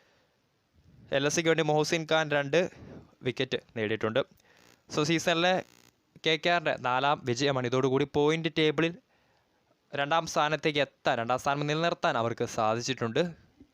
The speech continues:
ഒന്നാം സ്ഥാനത്തേക്ക് ഇന്ന് രാജസ്ഥാൻ റോയൽസിനെ കാട്ടി വെറും രണ്ട് പോയിന്റ് മാത്രമാണ്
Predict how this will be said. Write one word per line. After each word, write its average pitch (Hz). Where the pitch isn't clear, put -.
ഒന്നാം 131
സ്ഥാനത്തേക്ക് 147
ഇന്ന് 139
രാജസ്ഥാൻ 143
റോയൽസിനെ 139
കാട്ടി 139
വെറും 160
രണ്ട് 151
പോയിന്റ് 151
മാത്രമാണ് 135